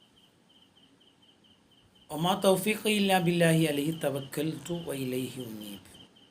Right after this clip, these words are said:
اللهم رب اشرح لي صدري ويسر لي أمري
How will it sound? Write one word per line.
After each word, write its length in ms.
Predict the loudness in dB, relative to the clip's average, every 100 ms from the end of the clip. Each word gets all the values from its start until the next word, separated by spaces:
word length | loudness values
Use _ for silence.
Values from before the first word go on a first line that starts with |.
| _ _ _ _ _ _ _ _ -2
اللهم 400 | 2 2 2 2
رب 240 | 2 0
اشرح 400 | 0 0 -2 -2
لي 340 | -2 -4 -2
صدري 600 | 0 0 0 -2 -2 -4 -6
ويسر 480 | -4 -2 0 -2 -2
لي 280 | -2 -2 -4
أمري 560 | -10 -10 -10 -12 -16